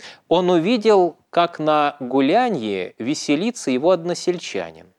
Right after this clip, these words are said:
который некоторое время назад убил человека, был судим, отправлен на каторгу.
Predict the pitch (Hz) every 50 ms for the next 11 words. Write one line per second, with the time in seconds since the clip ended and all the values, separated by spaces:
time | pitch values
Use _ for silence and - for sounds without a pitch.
0 | _ _ _ _ - 160 156 - 190 196 185 180 170 156 - _ _ _ _ _
1 | _ _ _ _ _ - - 180 196 190 185 165 - 170 165 175 170 170 180 185
2 | 180 165 165 165 170 175 175 180 214 233 226 - - _ 220 196 180 151 131 165
3 | 202 220 208 180 - - 190 185 196 202 185 160 117 92 - - - - _ _
4 | _ _ _ _ _ _ _ _ _ _ _ _ _ - 107 151 226 226 - -
5 | - 247 180 135 131 135 123 123 120 117 - - - 135 151 180 190 196 196 190
6 | 190 202 208 202 - - 139 120 104 - - 101 98 95 95 90 92 -